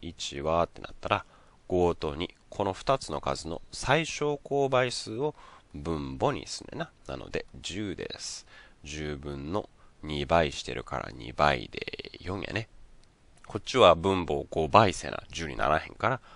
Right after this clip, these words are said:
分子も五倍してあげる。これね、十分の九になります。そしたら、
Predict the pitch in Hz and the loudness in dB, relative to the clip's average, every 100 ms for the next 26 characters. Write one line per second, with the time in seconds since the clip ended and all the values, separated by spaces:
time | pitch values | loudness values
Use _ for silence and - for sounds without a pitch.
0 | - - 131 143 113 - - 185 117 - | -20 -4 -2 0 -2 -4 -4 -2 -4 -6
1 | - 67 - 76 80 - - - - - | -6 -6 0 0 0 -4 -10 -12 -14 -16
2 | - - - - - 139 104 110 - - | -20 -20 -20 -20 -8 -2 -2 -2 -8 -20
3 | - - - 80 76 71 - 52 50 - | -20 -14 -10 -6 -6 -8 -10 -12 -14 -18
4 | - - - 175 160 - - - - - | -16 -14 -6 -4 -4 -6 -8 -12 -12 -12
5 | _ _ _ _ _ _ - - 190 190 | _ _ _ _ _ _ -10 -6 -4 -4
6 | - - | -4 -6